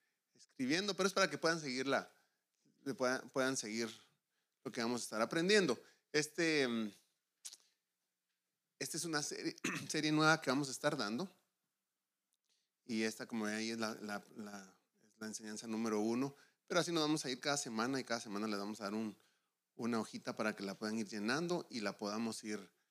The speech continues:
eh, podamos juntos ir creciendo. Y también lo vamos a estar hablando en las iglesias, en los hogares. Así que les animo a que puedan tomar nota y pudieran, podamos todos así seguir las enseñanzas.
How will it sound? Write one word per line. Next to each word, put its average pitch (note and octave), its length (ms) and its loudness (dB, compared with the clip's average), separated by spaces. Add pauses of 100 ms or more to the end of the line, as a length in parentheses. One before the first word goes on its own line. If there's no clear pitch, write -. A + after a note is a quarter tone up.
(400)
eh, G#2 340 -10 (1040)
podamos A#2 340 0
juntos C#3 440 4
ir A#2 120 -6
creciendo. F3 440 -2
Y F#3+ 60 2
también F3+ 300 2
lo F3 100 0
vamos C3 280 0
a - 20 -14
estar - 220 -4
hablando G#2+ 220 -2
en A2 60 -2
las G#2+ 120 -8
iglesias, F#2+ 280 -14
en A2+ 60 -12
los A#2+ 140 -10
hogares. F#3+ 360 -2 (380)
Así B2+ 240 -4
que D3 300 -2 (400)
les - 100 -16
animo C3 240 0
a C3 60 -6
que G2+ 220 -8 (180)
puedan B2 220 -4
tomar A2 400 -4 (680)
nota F#3 580 2 (260)
y B2 80 -8
pudieran, A#2 680 0 (1120)
podamos C3 340 4
todos C3+ 420 4 (180)
así A#2+ 240 -2
seguir A#2+ 500 -2
las A2+ 260 -6
enseñanzas. F#2+ 880 -8